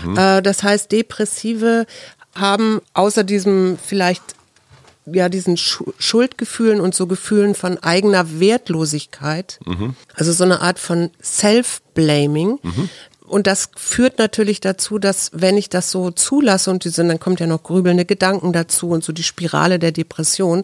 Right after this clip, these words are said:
Speaker 1: Mhm.
Speaker 2: dann bin ich natürlich irgendwann auch im tiefsten Keller.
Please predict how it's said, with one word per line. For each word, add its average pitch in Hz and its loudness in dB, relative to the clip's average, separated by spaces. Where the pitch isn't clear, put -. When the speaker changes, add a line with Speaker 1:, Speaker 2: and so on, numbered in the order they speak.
Speaker 1:
Mhm. 95 -4
Speaker 2:
dann 180 4
bin 208 2
ich 226 0
natürlich 170 -4
irgendwann 170 -4
auch 170 -4
im 170 -4
tiefsten - -8
Keller. 156 -8